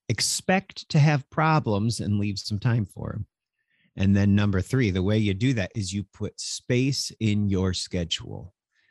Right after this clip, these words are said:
Let me say that again in the first person. Put space in my schedule. And here's the deal.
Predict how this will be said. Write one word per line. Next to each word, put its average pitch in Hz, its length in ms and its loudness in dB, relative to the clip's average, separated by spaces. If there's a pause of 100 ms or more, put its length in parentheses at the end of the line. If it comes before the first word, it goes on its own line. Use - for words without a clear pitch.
(240)
Let 92 160 2
me 107 100 4
say 101 280 0
that 92 200 -2
again 87 260 -2
in 85 100 -2
the 80 60 -6
first 87 320 -6
person. - 420 -6 (520)
Put 113 340 0
space 127 760 -2
in 110 460 0
my 98 560 -2
schedule. 80 600 -6 (400)
And 92 80 -2
here's 113 220 2
the 113 60 0
deal. 104 240 0